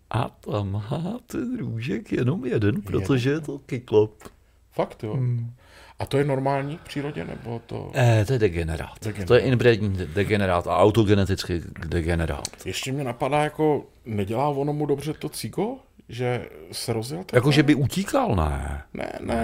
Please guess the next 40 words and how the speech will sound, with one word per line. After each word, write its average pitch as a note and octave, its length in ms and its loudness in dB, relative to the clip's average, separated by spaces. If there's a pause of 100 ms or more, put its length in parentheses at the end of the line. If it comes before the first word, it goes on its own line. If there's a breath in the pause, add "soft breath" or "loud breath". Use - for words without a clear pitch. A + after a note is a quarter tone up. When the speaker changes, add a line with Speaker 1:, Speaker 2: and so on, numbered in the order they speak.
(100)
Speaker 1:
Ne, - 80 -2
Speaker 2:
říká - 280 2
Speaker 1:
ne, D#3+ 60 4
Speaker 2:
si, C3 200 -2
Speaker 1:
jsou B2+ 60 -6
Speaker 2:
„Dobře F3 260 0
se F#3 160 -4
cítím, - 540 -6
Speaker 1:
zvyklý F2 360 2
Speaker 2:
cítím G#2+ 80 6
Speaker 1:
na G#2 80 4
takovou G#2+ 280 6
Speaker 2:
nikotin.“ D#3+ 200 2
Speaker 1:
koncentraci G#2 640 0
dechtu, F#2 500 -4
že F2 180 -6 (120)
Speaker 2:
No, E3+ 440 -4 (500)
podívejte F3 300 -4
se, - 140 -6
jak E2+ 80 -10
je F3+ 60 -6
spokojený, - 500 -4
já B2 160 2
to C3+ 120 -8
na C#3+ 100 0
něm D3 120 -2
úplně D3+ 260 -6
vidím. C3 380 -8 (440)
Speaker 1:
Ale C#3 160 8
ono C#3+ 260 0
se F3 220 0
rozjíždí E3 560 -2
i D#3+ 140 0
ten, D#3+ 240 -6 (180)
i C3+ 120 -2
ten D3+ 400 -2
skalár, - 480 -2 (140)
když A2 200 -8
se F#2 120 -4
podíváte. - 640 -8